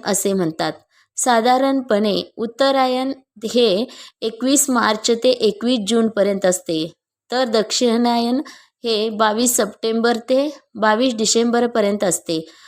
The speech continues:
पुराणात सांगितल्याप्रमाणे रथसप्तमीच्या दिवशी सूर्य मकर राशीत प्रवेश करतो आणि उत्तरायणला सुरुवात होते. हिंदू धर्मामध्ये सूर्याला देवाचे स्थान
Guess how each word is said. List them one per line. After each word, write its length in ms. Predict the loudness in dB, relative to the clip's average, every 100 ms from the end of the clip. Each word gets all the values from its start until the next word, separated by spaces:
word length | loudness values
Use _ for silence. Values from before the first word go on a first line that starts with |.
| -20 _ -4
पुराणात 480 | 0 0 0 -4
सांगितल्याप्रमाणे 1300 | -2 -2 0 0 0 2 0 0 -2 0 0 0 0 -4 -12 -18 -4
रथसप्तमीच्या 1000 | 0 0 0 -2 -2 -4 -2 -2 0 0
दिवशी 640 | 0 -2 -2 -2 -2 -4 -6
सूर्य 460 | -4 0 2 4 2
मकर 400 | 0 -2 0 2
राशीत 380 | 0 0 -2 -4 -2
प्रवेश 340 | 0 0 -2 -2
करतो 500 | -2 0 -2 -2 -8 _ -20 -6
आणि 240 | -2 -2
उत्तरायणला 840 | -2 -4 -2 0 0 0 0 0 2
सुरुवात 400 | 0 2 2 2
होते. 380 | -2 -4 -6 -6 _ _ _ _ -4
हिंदू 360 | -2 0 0
धर्मामध्ये 800 | 2 0 0 0 0 0 2 0 -2 -12 _ -6
सूर्याला 800 | 0 2 4 2 2 2 2 0 -8
देवाचे 680 | -2 2 2 4 2 2 0
स्थान 440 | 0 0 -2 -2